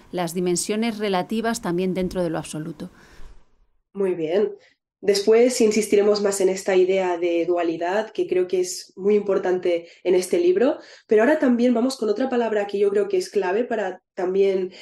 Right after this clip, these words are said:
Speaker 2: entender un poquito, y es la transversalidad, que además es una palabra que aparece en el título, ¿no?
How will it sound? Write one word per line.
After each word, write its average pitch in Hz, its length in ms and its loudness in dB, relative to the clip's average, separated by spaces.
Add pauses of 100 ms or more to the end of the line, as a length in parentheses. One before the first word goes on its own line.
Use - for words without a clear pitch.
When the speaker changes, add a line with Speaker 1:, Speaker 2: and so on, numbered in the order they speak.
(160)
Speaker 2:
entender 196 400 4
un 196 120 2
poquito, 202 340 0
y - 20 4
es 233 140 2
la 269 100 2
transversalidad, 196 920 0 (360)
que 160 480 0
además 175 640 -2
es 175 140 -8
una 180 100 -2
palabra 185 300 2
que 214 80 0
aparece 175 320 -2
en 180 80 2
el 160 160 -4
título, 190 400 2
¿no? 320 180 -2